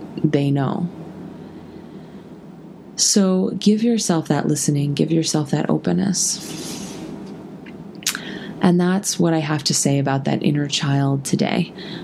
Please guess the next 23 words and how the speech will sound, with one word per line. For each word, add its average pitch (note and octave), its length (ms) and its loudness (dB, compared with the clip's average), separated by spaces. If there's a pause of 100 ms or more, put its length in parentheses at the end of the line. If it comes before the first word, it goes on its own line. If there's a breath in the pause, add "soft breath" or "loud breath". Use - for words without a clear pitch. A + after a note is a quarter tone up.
(120)
Working G3+ 380 6
like F#3+ 260 2
this E3+ 380 2
is E3 240 2
not D#3+ 500 2 (300)
a E3 60 6
fast - 600 0
process. A3 800 2 (640 loud breath)
Um, D#3 480 4
in F3 160 6
some F#3 260 2
ways, G#3 520 2
it, E3 320 2 (140)
we E3+ 180 6
don't G3+ 180 4
get G#3 160 4
a - 80 0
guarantee D3 880 2 (240 loud breath)
that D#3 160 6
overnight C#3+ 480 2
we'll D3 140 0
be C#3+ 200 2
healed. D3 440 2